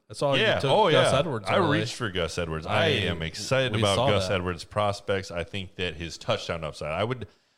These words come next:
Speaker 2: if I had to make a prop bet right now, I'd say that Gus Edwards has double-digit rushing touchdowns, um, this year in the N F L.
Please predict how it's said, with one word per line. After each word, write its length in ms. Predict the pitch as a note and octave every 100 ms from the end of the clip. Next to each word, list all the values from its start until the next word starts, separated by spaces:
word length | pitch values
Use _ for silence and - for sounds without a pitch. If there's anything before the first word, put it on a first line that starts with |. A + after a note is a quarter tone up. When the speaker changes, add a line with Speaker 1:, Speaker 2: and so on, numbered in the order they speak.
| _
Speaker 2:
if 80 | -
I 60 | C3
had 100 | D#3
to 60 |
make 160 | D3 C#3
a 40 |
prop 280 | A2+ B2 A2+
bet 100 | A2+
right 140 | G#2+ G2+
now, 160 | G2
I'd 80 | G#2
say 120 | -
that 140 | G2 E2
Gus 220 | A2 A#2
Edwards 260 | G2 F#2 E2+
has 160 | E2 D2+
double-digit 580 | F#2+ F#2 F2 F2+ E2+
rushing 320 | E2 E2 D#2+ D2+
touchdowns, 680 | E2 - D#2+ D2 D2 D2+
um, 420 | B1+ D2 D2 C#2+ D#2
this 220 | D#2 -
year 100 | D2
in 80 | C#2
the 80 | C#2+
N 80 | B1+
F 160 | -
L. 220 | B1+ C2